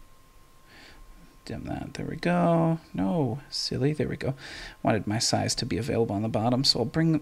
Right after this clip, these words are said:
now, so you can see, you can,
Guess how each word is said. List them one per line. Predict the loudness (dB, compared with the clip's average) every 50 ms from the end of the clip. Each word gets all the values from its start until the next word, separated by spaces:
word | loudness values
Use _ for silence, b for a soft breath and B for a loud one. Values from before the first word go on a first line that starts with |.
| -2
now, | -6 -4 2 6 6 6 6 4 0 B B B B B B B -20 -20 -20 -20 -20 b b b b b b b b b b b
so | -4 0 2
you | 4
can | 6 6
see, | 6 8 10 10 10 10 10 8 4 -4 b b b b b b b b b b -8
you | -4
can, | 0 2 2 2